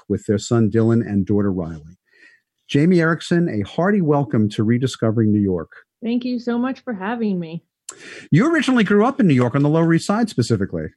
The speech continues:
Speaker 2: I sure did. I grew up down on Grand Street in the F D R Drive.
Speaker 1: Ah, did, did you ever have Justin as your teacher in school? <laughs> Or, uh?
Speaker 2: I didn't actually, but I loved hearing about that.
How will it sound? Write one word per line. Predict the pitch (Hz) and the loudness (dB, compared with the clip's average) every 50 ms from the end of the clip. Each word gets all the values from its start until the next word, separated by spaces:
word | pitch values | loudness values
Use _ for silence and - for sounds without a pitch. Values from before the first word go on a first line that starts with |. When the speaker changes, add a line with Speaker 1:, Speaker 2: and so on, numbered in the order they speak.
| _ _ _ - - - _ _ - | _ _ _ -20 -20 -20 _ _ -4
Speaker 2:
I | 185 208 | -4 -4
sure | 202 202 - - - 196 208 208 202 | -4 -4 -8 -8 -6 -4 -2 -2 -2
did. | 180 202 202 190 170 - - 160 _ _ _ - | -2 -2 -2 -2 -4 -6 -8 -12 _ _ _ -10
I | 185 180 | -8 -8
grew | 165 185 180 185 190 | -6 -4 -4 -4 -2
up | 196 196 196 - _ _ _ _ _ _ _ _ _ _ - _ _ _ - | -2 -4 -6 -6 _ _ _ _ _ _ _ _ _ _ -20 _ _ _ -4
down | 202 202 208 208 | -2 0 0 0
on | 208 202 190 185 | 2 0 0 0
Grand | 196 202 208 214 214 214 | 0 0 0 2 0 0
Street | 208 - - 220 226 220 - | 0 -2 -2 -2 -2 0 0
in | 190 196 | 0 0
the | 190 180 | 0 0
F | - 185 180 - | -4 -6 -4 -2
D | 202 190 180 | -2 0 0
R | 170 175 | 0 -2
Drive. | 165 - 170 160 151 139 135 143 - _ - - _ _ _ _ _ _ _ _ _ - - - - - - | -4 -2 -2 -2 -2 -2 -4 -6 -8 _ -20 -20 _ _ _ _ _ _ _ _ _ -20 -20 -20 -10 -4 0
Speaker 1:
Ah, | 139 170 190 156 120 98 - - - | 2 2 2 2 0 -2 -4 -6 -2
did, | - 143 127 123 - - - 135 123 - | -2 0 0 -2 -8 -12 -8 -6 -4 0
did | 147 139 | 0 2
you | 127 147 156 | 2 2 0
ever | 151 165 170 | 2 2 2
have | 156 156 127 117 | 2 0 0 0
Justin | - 147 156 - - 202 170 160 | 0 0 0 0 0 0 2 2
as | 139 - | 2 2
your | 139 127 | 0 0
teacher | 123 - 147 139 - - - | 0 0 0 -2 0 0 0
in | 175 180 | 0 0
school? | - - - - 175 180 156 208 220 208 - | 0 -4 -2 0 0 2 2 2 2 2 2
<laughs> | - | 0
Or, | 151 143 139 - 143 | 0 -2 -2 0 0
uh? | 139 135 - - 214 | 0 0 0 -2 -4
Speaker 2:
I | 226 | -4
didn't | 220 196 185 - 220 233 262 269 240 214 - - | -4 -2 0 2 2 2 4 2 2 2 0 0
actually, | 185 185 196 196 - - - 208 185 175 170 165 165 165 | -2 -2 -4 -4 -6 -4 -2 -2 0 0 0 -2 -2 -2
but | 160 - 185 175 170 165 135 - _ - | -2 -2 -2 0 0 -2 -4 -6 _ -4
I | 180 180 | -2 -2
loved | 185 180 208 220 220 196 202 208 202 208 - | 0 0 0 0 0 0 0 -2 -2 -2 -4
hearing | - - 247 226 226 233 240 233 233 | -6 -4 0 0 2 2 2 2 2
about | 226 214 202 214 208 214 208 208 | 2 2 2 0 0 0 0 -2
that. | 220 208 214 226 233 - | -2 0 0 0 -2 -4